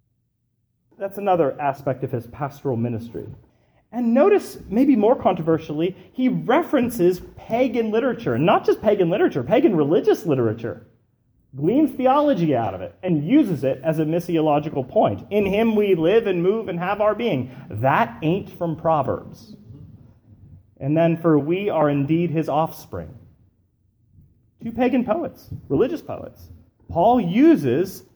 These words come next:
their theology to bring people to the risen Jesus. And maybe more controversially, he references a pagan altar.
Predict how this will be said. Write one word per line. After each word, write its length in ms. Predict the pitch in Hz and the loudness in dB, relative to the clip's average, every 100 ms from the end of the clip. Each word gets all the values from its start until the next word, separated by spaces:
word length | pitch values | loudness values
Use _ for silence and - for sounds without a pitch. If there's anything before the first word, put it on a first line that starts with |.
| _ | _
their 160 | 160 240 | -2 -2
theology 840 | 208 214 254 196 113 104 135 185 - - | 2 4 4 2 0 -4 -6 -8 -14 -10
to 80 | 151 | -8
bring 280 | 135 175 233 | 0 0 2
people 280 | 214 233 220 | 0 -2 -2
to 60 | |
the 140 | 165 123 | 0 4
risen 260 | 170 190 | 4 2
Jesus. 500 | 175 196 - - - _ _ _ _ _ _ _ _ | -2 -4 -6 -12 -20 _ _ _ _ _ _ _ _
And 140 | 196 214 | -2 2
maybe 320 | 339 381 311 | 6 8 8
more 380 | 220 226 359 415 | 8 6 6 6
controversially, 960 | 240 180 165 147 147 160 185 214 - - | 4 4 2 0 0 0 0 -2 -6 4
he 120 | 262 | 4
references 600 | 262 269 320 349 285 247 | 6 6 8 8 8 8
a 60 | 214 | 6
pagan 680 | - - 226 254 247 - | 2 2 6 8 6 6
altar. 560 | 180 226 254 147 107 - | 4 6 6 2 -4 -8